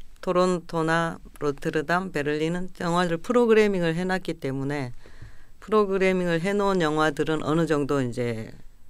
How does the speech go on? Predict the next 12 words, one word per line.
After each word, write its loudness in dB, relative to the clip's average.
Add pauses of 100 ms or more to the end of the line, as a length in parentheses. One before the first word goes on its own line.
(140)
퀄리티나 -2 (640)
그 -4
영화제 2
어떤 -2 (380)
취향이나 0
이제 -10
철학이 -6 (180)
또 -10 (300)
반영이 -2
된 -6
영화이기 -10 (180)
때문에 -10